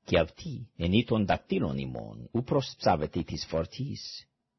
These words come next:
Βουέ ημίν ότι οικοδομείτε τα μνημεία των προφητών, οι δι πατέρες ημών απέκτηναν αυτούς. Άρα μάρτυρες έστε και συνευδοκείτε της εργής των πατέρων ημών, ότι αυτοί μεν απέκτηναν αυτούς. Ημίστε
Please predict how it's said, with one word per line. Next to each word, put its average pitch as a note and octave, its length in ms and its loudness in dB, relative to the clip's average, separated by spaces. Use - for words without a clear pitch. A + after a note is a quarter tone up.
Βουέ G#2+ 160 6
ημίν E2+ 380 2
ότι C#2 480 -4
οικοδομείτε F2+ 840 0
τα E2+ 140 -2
μνημεία E2 440 2
των E2+ 180 -4
προφητών, D#2+ 920 -6
οι D#2 100 -4
δι D#2 120 -4
πατέρες A#2 500 2
ημών C#2+ 360 -6
απέκτηναν E2+ 640 -4
αυτούς. - 720 -20
Άρα D#2 360 0
μάρτυρες F#2+ 680 2
έστε - 520 -6
και D2+ 200 -2
συνευδοκείτε E2 880 -2
της - 260 -6
εργής F#2+ 500 -2
των E2+ 160 -4
πατέρων F2 480 -2
ημών, G1+ 500 -14
ότι F2 280 -2
αυτοί E2+ 300 -2
μεν B1 400 -8
απέκτηναν - 720 -8
αυτούς. A1+ 400 -14
Ημίστε G#2+ 680 -4